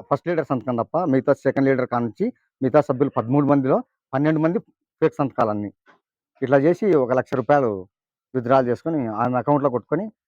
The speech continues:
డ్రా చేసుకొచ్చుకున్నాడు. అదే రోజు ఎనిమిది ఎనిమిది రెండు వేల ఇరవై నాలుగవ తేదీన డ్రా చేసుకోవడం జరిగింది. దీనికి అధికారులు తగిన చర్యలు తీసుకొని అందరికీ న్యాయం చేస్తారని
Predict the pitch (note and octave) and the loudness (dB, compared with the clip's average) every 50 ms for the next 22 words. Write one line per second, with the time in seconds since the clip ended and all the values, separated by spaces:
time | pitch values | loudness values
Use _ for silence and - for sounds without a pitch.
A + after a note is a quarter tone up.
0 | _ _ _ - C3+ C#3 C#3+ C#3 B2 - - A#2 - - A#2 A2+ G#2+ A2+ A#2 A2 | _ _ _ 2 4 4 4 4 2 -2 -6 -12 -10 -6 -4 -4 -2 -2 -2 -2
1 | A2+ A2 G2+ F#2 F#2+ - - A#2+ C3+ D3 C#3+ C#3+ D3+ C#3+ C#3 C#3+ D3 - C#3+ C3+ | -2 -2 -4 -4 -8 -8 -4 -2 0 0 2 2 2 2 0 0 -2 -2 -2 0
2 | B2+ B2+ C3 B2 A#2 A2 A#2 A2+ A2+ A2+ A2 A2 G#2+ G2+ G#2 A2 A2 C3+ E3 G#3 | 0 2 0 0 0 0 0 0 0 -2 -4 -4 -6 -8 -8 -10 -12 -12 -12 -14
3 | - _ _ _ _ _ _ - C3 C3 B2+ B2+ A2 _ - B2 C3 A2+ G2+ F2 | -16 _ _ _ _ _ _ -4 -2 -2 -2 -2 -4 _ -8 -8 -8 -8 -8 -10
4 | F2 E2 E2 E2+ - _ _ _ _ _ _ _ _ _ - C3 C3+ A#2 B2 A#2 | -12 -16 -18 -20 -20 _ _ _ _ _ _ _ _ _ -4 -4 -4 -4 -4 -4
5 | A2 A2 A2 G#2 G#2 G2+ - _ _ _ - A#2 A#2+ A2+ - C#3+ C#3 C3+ B2+ A2+ | -2 -2 -2 -2 -4 -6 -10 _ _ _ -6 -6 -2 2 2 4 4 2 0 -2
6 | - B2+ A#2+ A#2 A2 G#2 G2+ F#2+ F#2 - _ _ _ _ _ - C3+ C#3+ D3 C#3+ | -4 -4 -4 -2 -4 -4 -4 -6 -10 -14 _ _ _ _ _ -4 -2 -2 -2 -2
7 | C3 A#2+ - - C#3+ C3+ D#3+ F3+ D3+ A2+ - - - _ _ _ _ _ _ _ | -4 -6 -6 -4 -4 -2 -2 -4 -6 -8 -12 -16 -20 _ _ _ _ _ _ _
8 | _ A2+ A#2 A#2 C3+ B2+ A#2 B2 A#2+ B2 C3 C3+ C3 A#2+ A#2+ G#2+ - B2+ A#2 A#2+ | _ -8 0 2 2 2 2 0 0 2 2 2 2 0 -2 -4 -4 -4 -4 -4
9 | B2+ F3 | -4 -6